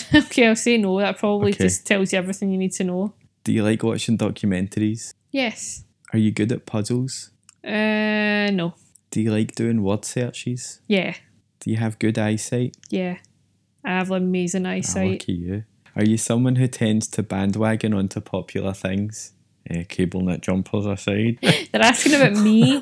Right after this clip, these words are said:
Speaker 2: <laughs>
Speaker 1: not you. I'm gonna say no. Take pride in my weirdness. Thank you very much.
Speaker 2: Are you very patient?
Speaker 1: Yes.
Speaker 2: Why are you looking at me?
Speaker 1: <laughs>
Speaker 2: Are you more of a logical or creative thinker?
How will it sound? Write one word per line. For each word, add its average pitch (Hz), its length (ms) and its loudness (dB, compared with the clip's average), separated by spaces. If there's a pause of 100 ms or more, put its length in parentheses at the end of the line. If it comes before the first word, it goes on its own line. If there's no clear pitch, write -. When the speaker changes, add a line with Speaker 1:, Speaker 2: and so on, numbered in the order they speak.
Speaker 2:
<laughs> 160 80 6
Speaker 1:
not 240 280 2
you. 214 400 4 (720)
I'm 214 80 -4
gonna 220 100 4
say 226 200 2
no. 196 420 2 (340)
Take 214 260 -2
pride 202 240 4
in 214 100 2
my 208 100 0
weirdness. 208 500 0
Thank 208 260 -4
you 220 60 -2
very 208 220 -2
much. - 520 -6 (140)
Speaker 2:
Are 110 60 0
you 107 160 4
very 107 280 0
patient? 107 600 -4 (420)
Speaker 1:
Yes. 208 480 0
Speaker 2:
Why 120 80 6
are - 20 6
you 117 140 4
looking 117 280 2
at 92 60 2
me? 98 220 2 (420)
Speaker 1:
<laughs> - 380 0
Speaker 2:
Are 101 80 2
you 110 140 6
more 120 160 6
of 120 100 2
a 123 60 4
logical 110 720 2
or - 80 -2
creative 98 640 0
thinker? 101 480 -6